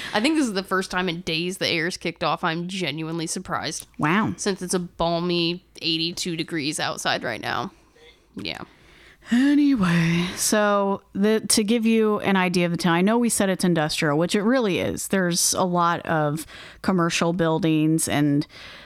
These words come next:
Speaker 2: these mill-looking things. I
Speaker 1: Yeah.
Speaker 2: don't really know how to
Speaker 1: Grain
Speaker 2: explain it.
Speaker 1: mill, smokestack, blah, blah things.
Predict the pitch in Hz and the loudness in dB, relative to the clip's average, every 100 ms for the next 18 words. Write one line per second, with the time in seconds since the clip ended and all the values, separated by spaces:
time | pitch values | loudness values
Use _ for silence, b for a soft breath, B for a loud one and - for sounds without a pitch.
0 | B - 170 165 160 - - - - - | B 0 2 2 2 -2 -6 -14 -4 2
1 | 180 185 180 170 170 165 165 - 175 170 | 4 6 4 2 2 0 -4 -2 -2 2
2 | 165 160 165 165 160 160 165 156 156 165 | 2 2 2 2 2 2 2 0 0 0
3 | 165 165 156 165 156 180 180 165 180 175 | 2 2 2 2 2 2 2 2 2 2
4 | 170 175 - 180 175 - - 165 156 160 | -2 -2 -2 -2 -2 -4 -2 0 -2 -4
5 | - - 170 160 160 170 165 156 151 165 | -10 -14 -8 -8 -8 -6 -4 -4 -4 -6
6 | 156 170 180 - | -6 -8 -10 -14